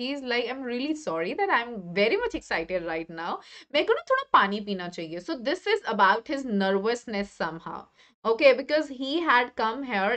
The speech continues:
in order to seek the hand of his daughter। Okay, and he's being so kind, so honored, and he's now getting a little bit nervous, and that is why he's drinking water here। But please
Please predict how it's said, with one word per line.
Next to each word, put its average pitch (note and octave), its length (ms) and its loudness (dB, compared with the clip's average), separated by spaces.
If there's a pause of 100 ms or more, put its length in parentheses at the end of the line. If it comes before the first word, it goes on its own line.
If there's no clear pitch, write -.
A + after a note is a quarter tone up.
(140)
in G#3+ 160 -8
order A3+ 240 -4
to C#4 140 -10
seek B3 420 -10 (320)
the C4+ 140 6 (180)
hand C4+ 500 8 (140)
of A#3 320 0
his G3+ 180 -2 (140)
daughter। F3+ 340 0 (500)
Okay, A#3 220 2
and C4 180 -2
he's C4+ 240 -4
being C#4+ 160 -6
so C#4+ 100 4 (120)
kind, A#3 400 0
so B3+ 80 -8 (240)
honored, G3+ 340 -2
and A3+ 240 -2
he's C#4+ 240 -6
now B3 80 0 (100)
getting G#3 280 -2
a - 80 -2
little A3 280 -4
bit A3 220 -2
nervous, G#3 460 2
and A3+ 180 -4
that - 240 2
is C#4+ 180 -8
why F#3+ 320 2
he's A3 320 -6
drinking G#3+ 420 -2 (120)
water E3+ 280 -2 (120)
here। - 180 -10 (420)
But A#3+ 140 -2
please D4 260 0